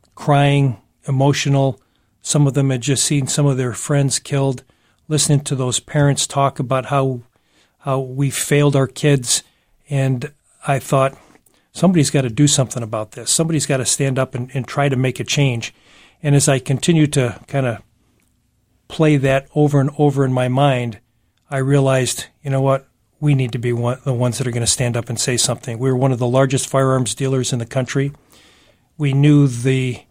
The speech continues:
issues around firearms. And the shooter in Parkland,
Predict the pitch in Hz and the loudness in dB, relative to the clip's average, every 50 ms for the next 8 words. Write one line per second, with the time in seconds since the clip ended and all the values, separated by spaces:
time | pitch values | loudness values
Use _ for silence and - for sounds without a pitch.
0 | _ _ _ - 156 139 - - 160 143 143 143 135 127 135 131 135 127 - - | _ _ _ -4 -2 0 2 2 2 2 2 0 0 2 2 2 0 0 -2 -2
1 | 139 135 135 135 135 139 139 139 - - - _ _ _ _ _ _ _ _ _ | 0 0 2 2 2 2 2 0 -2 -4 -10 _ _ _ _ _ _ _ _ _
2 | _ - 156 147 143 139 143 - _ _ _ _ _ _ _ _ - 151 - - | _ -2 0 2 2 2 0 -6 _ _ _ _ _ _ _ _ -6 -6 -4 0
3 | - 180 185 175 165 147 139 123 - - - 156 151 147 - 139 123 123 123 110 | 4 4 4 6 4 4 2 2 0 0 0 0 0 0 -2 -4 -4 -4 -4 -8
4 | - | -10